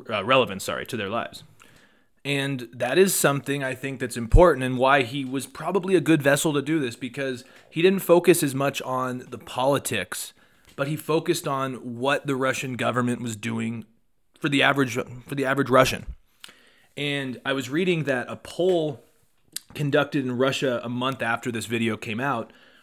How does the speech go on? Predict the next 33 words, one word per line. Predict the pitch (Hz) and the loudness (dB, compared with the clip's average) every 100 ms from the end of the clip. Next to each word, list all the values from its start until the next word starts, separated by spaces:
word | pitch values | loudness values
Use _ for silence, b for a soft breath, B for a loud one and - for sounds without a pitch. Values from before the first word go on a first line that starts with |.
| - | -10
revealed | 131 139 156 131 | -4 -2 -4 -4
that | 110 | -6
one | 123 135 | -4 -2
in | 160 151 | 0 -2
four | - 139 | 0 0
Russians | 113 113 - 143 123 | 0 -2 -2 -4 -6
had | 107 | -6
seen | - 120 120 | -6 -4 -2
it, | 160 - - | -4 -6 -10
and | 123 | -6
another | 123 135 | -2 -2
forty | 120 - 131 127 | -2 -2 -2 -2
percent | 123 - 120 | -4 -2 -2
had | 107 | -2
heard | - 123 107 | 2 2 2
about | 82 - - | -2 -6 -10
it. | - B B B | -16 B B B
So | - 147 | -4 -2
yeah, | 104 - | -2 -4
I | |
mean, | 120 | -6
if | 113 | -2
you're | 135 | 0
Putin, | 123 147 143 113 | 8 8 8 4
you're | 110 | -4
going, | 104 95 | -4 -6
"Shit, | 95 - 98 - 107 | -4 -2 -4 -6 -12
<laughs> | |
like, | 120 107 101 | -8 -6 -2
this | 151 - | -2 -2
is | 135 117 | -4 -6
not | 117 107 - | -8 -10 -10
good." | 110 76 - | -12 -12 -16